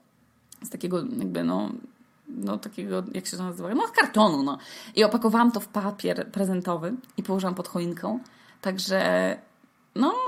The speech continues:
to wszystkie pełne uroku prezenty, <laughs> które się robiło ręcznie kiedyś albo które rodzice dostają od dzieci, takie krzywe. Ja nie wiem, czy moi rodzice to jeszcze gdzieś trzymają. Czy moi rodzice się w ogóle nie bali, że jak ja,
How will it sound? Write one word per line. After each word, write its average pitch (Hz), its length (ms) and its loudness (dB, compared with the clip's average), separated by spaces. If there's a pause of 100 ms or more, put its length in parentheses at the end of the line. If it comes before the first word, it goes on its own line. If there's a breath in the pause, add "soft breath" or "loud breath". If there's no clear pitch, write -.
to 392 100 -2
wszystkie - 520 -6
pełne 269 360 4
uroku 214 420 0
prezenty, 196 720 2
<laughs> 220 140 6
które 175 180 -6
się 170 140 0
robiło 160 300 2
ręcznie 151 360 0
kiedyś - 340 -6
albo 165 260 -4
które 156 320 -4
rodzice 160 360 -4
dostają 156 380 -4
od 147 100 -6
dzieci, 147 380 -8 (280 loud breath)
takie - 240 -8
krzywe. 147 440 -4 (500 soft breath)
Ja 240 220 0
nie 160 180 0
wiem, 135 220 0
czy 151 120 -6
moi 151 240 -4
rodzice 160 400 -4
to 160 120 -6
jeszcze - 260 -4 (120)
gdzieś 165 280 -8
trzymają. 160 600 -2 (600)
Czy - 80 -4
moi 269 120 2
rodzice 220 180 4
się 220 140 4
w - 20 4
ogóle 196 180 4
nie 196 120 6
bali, 160 300 4
że 151 100 0
jak 151 120 0
ja, 160 180 4